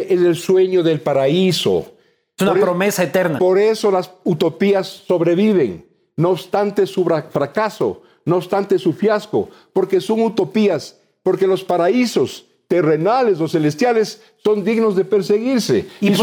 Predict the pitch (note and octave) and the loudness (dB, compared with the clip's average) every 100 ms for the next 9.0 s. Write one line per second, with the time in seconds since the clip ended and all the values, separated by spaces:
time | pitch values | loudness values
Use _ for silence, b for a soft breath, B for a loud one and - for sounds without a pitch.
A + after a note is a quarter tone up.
0 | A#3 A#3+ A#3 C4 C4 F#3+ - G3+ E3+ G3 | 2 2 2 2 2 2 0 -2 -2 -2
1 | B3 C4 G#3+ A#3 B3+ B3+ A#3 G#3+ F3+ F3+ | 0 0 -2 -2 -2 -2 -2 -2 0 0
2 | G#3 - A3+ G3 F3+ E3+ F#3 G#3 - C#3+ | -2 -2 -2 0 0 2 0 -2 -6 -6
3 | D3+ G3 G#3+ G#3 G#3 F#3+ C#3+ B2+ - B2+ | -4 -2 0 0 0 0 0 -2 -6 -4
4 | D3 D#3 C3 C#3+ D#3+ D3 D#3 D#3 D#3 C#3 | 0 0 -2 -4 -2 -4 -2 0 -2 -2
5 | D#3+ D3+ C#3+ C#3 - D3+ D3 C3 C3+ B2 | -2 -2 -2 -4 -2 -2 -2 -4 -4 -4
6 | D3+ D3 D3 C3+ C3+ C3 C3+ B2+ B2+ D#3+ | -4 -2 -2 -2 -4 -8 -6 -2 0 0
7 | D3+ C#3 C#3 B B - D#3+ D3+ D#3 F3 | 0 -2 -4 B B -2 -2 0 0 0
8 | F#3 D3 D3 C#3 - D3 C#3 C3 C3 | 0 0 0 -2 -4 -2 0 2 0